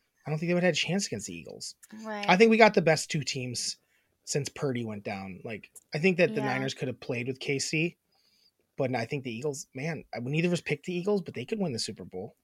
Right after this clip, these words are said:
Speaker 1: I'm
Speaker 2: Oh,
Speaker 1: not
Speaker 2: yeah.
Speaker 1: happy about it, but they could win the Super Bowl.
Speaker 2: They definitely could.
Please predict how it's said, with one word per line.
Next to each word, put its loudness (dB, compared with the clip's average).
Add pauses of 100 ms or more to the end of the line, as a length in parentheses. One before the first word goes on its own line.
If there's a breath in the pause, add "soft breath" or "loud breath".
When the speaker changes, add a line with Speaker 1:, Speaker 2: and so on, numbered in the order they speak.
(180)
Speaker 1:
I'm 0
Speaker 2:
Oh, 0
Speaker 1:
not 0
Speaker 2:
yeah. 2
Speaker 1:
happy -2
about -2
it, -10
but -10
they -8
could -4
win -2
the -6
Super -10
Bowl. -12 (340)
Speaker 2:
They -12
definitely -10
could. -16